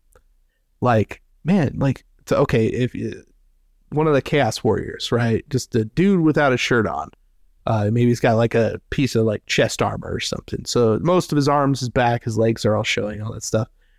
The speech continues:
You can basically get, like, a full base coat done with that. You, you just load the brush once, and you got all the skin done on the model. You know, same thing for, like, any kind of highlighting or anything else. It's just like, oh, I just tap here, here, and here.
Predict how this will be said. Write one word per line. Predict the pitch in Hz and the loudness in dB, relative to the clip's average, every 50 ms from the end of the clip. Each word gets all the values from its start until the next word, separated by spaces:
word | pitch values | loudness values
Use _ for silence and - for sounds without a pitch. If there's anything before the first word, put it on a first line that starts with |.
| _ _ _ _ _ _ | _ _ _ _ _ _
You | - 160 233 359 | -2 2 2 2
can | 370 - 294 220 160 | 4 4 2 2 4
basically | 147 151 175 220 190 - - 139 - - 131 123 | 4 4 2 2 2 2 0 0 2 2 2 2
get, | 113 - 135 123 113 - - | 2 2 2 2 2 2 0
like, | 120 117 107 - | -2 -2 -2 -4
a | 117 117 | -6 -12
full | - - - 208 185 165 | -10 -2 2 2 2 4
base | 110 120 113 135 - - | 2 2 2 2 0 0
coat | - 123 117 - - | -2 0 0 0 -2
done | - 113 110 107 107 107 110 110 - _ _ _ _ _ _ _ _ _ _ _ _ _ _ _ | -2 -2 -2 -2 -4 -6 -10 -12 -12 _ _ _ _ _ _ _ _ _ _ _ _ _ _ _
with | _ - - 113 131 131 - | _ -8 0 2 2 2 2
that. | - 127 127 123 - - - - - | 2 0 2 0 -2 -4 -10 -10 -4
You, | 123 143 143 | -2 0 0
you | 135 135 139 | 2 0 0
just | 135 147 139 - | -2 -2 0 2
load | 143 147 156 151 | 4 4 4 2
the | 139 | 2
brush | 135 143 135 127 - - | 2 2 2 0 0 -2
once, | - 120 123 110 104 98 - - - - - _ _ _ _ _ _ _ | -2 0 0 0 0 -2 -6 -10 -12 -12 -16 _ _ _ _ _ _ _
and | - 143 | -4 -2
you | 139 | 0
got | 147 135 - | 0 0 2
all | - 170 180 170 | 2 2 4 4
the | 165 139 | 2 0
skin | - - 160 151 | 2 2 2 2
done | 143 143 139 131 | 4 4 4 4
on | 131 127 | 4 2
the | 120 117 | 0 0
model. | 117 117 117 113 - - - - _ _ _ _ _ _ _ _ _ _ _ _ _ _ | -2 -2 -4 -4 -8 -10 -14 -16 _ _ _ _ _ _ _ _ _ _ _ _ _ _
You | - 127 127 | -2 -2 0
know, | 127 120 123 123 131 - _ - | 0 0 0 0 -2 -4 _ -10
same | - - 165 165 156 | -2 0 0 0 2
thing | - 170 160 151 | 2 2 2 2
for, | 131 - 143 | 0 2 2
like, | 135 127 - - | 2 2 2 0
any | 123 120 | -2 -2
kind | 117 - 131 120 | -2 -2 -2 -2
of | 117 | 0
highlighting | 120 135 147 151 147 139 143 143 135 123 | 0 0 0 2 2 2 2 2 2 2
or | 123 | 2
anything | 131 139 139 - 143 139 | 2 0 0 0 0 0
else. | 156 143 117 - - | 0 0 0 -2 -6
It's | - - - | -8 -8 -8
just | - 113 - | -8 -4 -2
like, | 135 - | -2 0
oh, | - - | 0 2
I | 156 135 123 | 2 2 0
just | 127 123 - - | 0 -4 -10 -12
tap | - - 131 127 123 - | -4 -4 -2 -2 -2 -2
here, | - 160 151 147 143 143 139 | 0 0 2 4 4 2 2
here, | 143 151 143 | 2 2 0
and | 135 135 131 | 0 0 0
here. | 160 160 160 156 151 143 | 0 0 2 2 0 -2